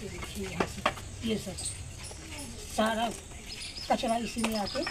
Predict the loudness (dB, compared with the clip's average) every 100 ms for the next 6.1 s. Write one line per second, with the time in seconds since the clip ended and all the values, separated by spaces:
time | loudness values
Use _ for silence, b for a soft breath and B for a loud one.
0 | 2 4 4 2 0 -2 -6 -4 -2 -2
1 | -4 -6 -6 -6 -8 -6 -6 -6 -6 -2
2 | 0 0 -2 -2 0 -2 -4 10 12 12
3 | 10 8 6 -4 -6 -6 -6 -6 -2 0
4 | 0 2 2 2 2 0 -2 -2 0 0
5 | -2 -4 -2 0 2 4 4 4 2 0
6 | -2